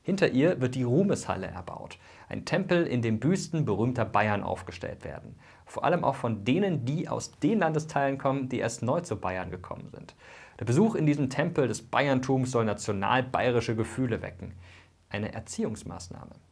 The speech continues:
Apropos Erziehung. Der Geschichtsunterricht in der Schule wird auch genutzt, um ein bayerisches Bewusstsein bei den Schülern zu wecken. <laughs> Entschuldigung. Das Königreich Bayern wird als Ziel der Geschichte dargestellt, sozusagen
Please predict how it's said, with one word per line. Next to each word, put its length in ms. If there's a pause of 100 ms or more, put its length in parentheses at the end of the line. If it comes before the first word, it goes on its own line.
(360)
Apropos 380
Erziehung. 480 (340)
Der 80
Geschichtsunterricht 760
in 100
der 80
Schule 340
wird 240
auch 220
genutzt, 360
um 140
ein 320
bayerisches 540
Bewusstsein 640
bei 100
den 140
Schülern 340
zu 160
wecken. 320 (160)
<laughs> 140
Entschuldigung. 460 (500)
Das 160
Königreich 480
Bayern 340
wird 160
als 240
Ziel 240
der 140
Geschichte 420
dargestellt, 540
sozusagen 560